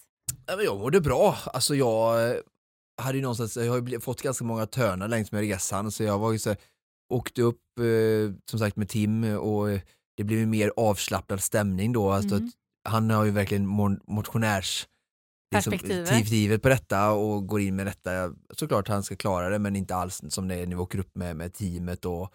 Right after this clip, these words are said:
Speaker 1: det är det som verkligen, du vet,
Speaker 2: Nej, men du fick
Speaker 1: hårt.
Speaker 2: fokusera på något annat.
Speaker 1: Ja,
Speaker 2: Ja.
Speaker 1: precis.
Speaker 2: Mm.
Speaker 1: Eh, så det var ju lugnt i det avseendet, och sen så var jag väldigt lugn, eh, i mig själv någonstans, att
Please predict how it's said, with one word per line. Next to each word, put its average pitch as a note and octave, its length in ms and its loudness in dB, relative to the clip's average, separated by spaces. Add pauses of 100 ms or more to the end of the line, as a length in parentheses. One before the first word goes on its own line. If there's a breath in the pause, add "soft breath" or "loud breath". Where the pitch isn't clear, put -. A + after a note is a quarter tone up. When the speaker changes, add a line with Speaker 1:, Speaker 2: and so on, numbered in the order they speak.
(340 soft breath)
Speaker 1:
det E2+ 160 -6
är - 40 -6
det A#1+ 220 -10
som F2 140 -8
verkligen, F#2+ 460 -6
du F#2 80 -4
vet, - 300 -8
Speaker 2:
Nej, C4+ 80 -2
men D#4 100 -2
du D#4 80 -4
fick - 140 -2
Speaker 1:
hårt. G2 100 0
Speaker 2:
fokusera C#4 400 -2
på - 80 -4
något A3+ 160 -2
annat. G#3+ 440 0
Speaker 1:
Ja, F3 100 8
Speaker 2:
Ja. E3+ 80 8
Speaker 1:
precis. C#3+ 500 2
Speaker 2:
Mm. A3 200 -2 (100)
Speaker 1:
Eh, G#2+ 60 2
så A#2+ 120 -2
det B2 60 2
var C#3 80 6
ju D3+ 60 6
lugnt A#2 240 4
i G#2+ 40 2
det G#2 120 4
avseendet, B2 480 2
och G#2+ 120 -4
sen G2+ 140 0
så G#2+ 120 -4
var A2 100 0
jag A#2 80 2
väldigt G#2+ 340 -2 (420)
lugn, G2+ 480 2
eh, G2 60 0 (120)
i G2+ 160 2
mig G2+ 120 2
själv G2 280 0
någonstans, G#2+ 400 0
att - 400 -4